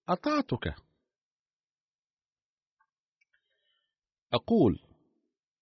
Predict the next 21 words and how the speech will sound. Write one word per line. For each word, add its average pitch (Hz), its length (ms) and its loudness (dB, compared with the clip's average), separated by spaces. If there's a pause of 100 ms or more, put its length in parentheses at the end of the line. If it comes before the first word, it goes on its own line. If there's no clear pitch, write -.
(380)
هذا 190 380 4
مثال 117 600 4
عظيم 135 640 2 (1160)
على 117 360 2 (100)
ت-، - 160 -8 (120)
على 110 240 0
تخلي-، 131 460 -2
على 113 340 2
التخلي 110 720 -2
عن 113 420 -2
صلاح، 107 400 -2
أو 107 160 2
كيف - 260 -4
أنه 113 160 -2
تخلى 143 420 -2
عن 107 120 -2
صلاحياته 110 920 -4 (420)
نظراً 135 560 0 (320)
إلى 110 200 2
حساسية 110 800 -6
الموقف، 104 720 -6